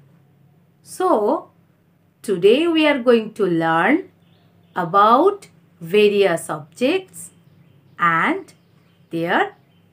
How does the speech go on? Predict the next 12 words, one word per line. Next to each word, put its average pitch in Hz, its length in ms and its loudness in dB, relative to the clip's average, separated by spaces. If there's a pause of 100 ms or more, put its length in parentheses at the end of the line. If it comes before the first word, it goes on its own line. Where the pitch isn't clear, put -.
differences. 196 960 -8 (1400)
Now 370 400 4
I 196 220 4
am 339 200 0
going 269 280 0
to 233 100 -6
show 208 320 -6
you 180 480 -4 (500)
a 196 80 -6
beautiful 339 920 -2 (500)
circle. 175 1160 -4 (1160)
But 160 680 -4